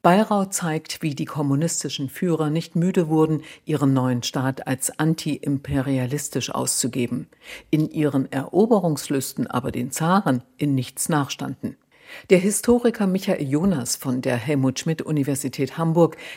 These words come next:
geht in seinem Beitrag Eisige Hölle auf den sowjetisch-finnischen Krieg neunzehnhundertneununddreißig vierzig ein und stellt die Parallelen im Handeln der sowjetischen Kommunisten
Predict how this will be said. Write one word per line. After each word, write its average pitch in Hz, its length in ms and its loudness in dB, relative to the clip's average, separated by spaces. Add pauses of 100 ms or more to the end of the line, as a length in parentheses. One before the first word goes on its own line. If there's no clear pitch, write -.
geht 190 180 2
in 180 140 4
seinem 190 320 4
Beitrag 165 560 0 (160)
Eisige 139 580 0
Hölle 165 300 2 (300)
auf 165 160 0
den 170 160 2
sowjetisch-finnischen 143 1200 0
Krieg - 380 -2 (180)
neunzehnhundertneununddreißig 135 1400 0
vierzig - 480 0
ein 131 240 -4 (380)
und 151 240 0
stellt 160 320 2
die 151 80 2
Parallelen 143 760 0
im 127 280 -2
Handeln 160 400 2
der 131 160 0
sowjetischen 135 680 -2
Kommunisten 147 680 0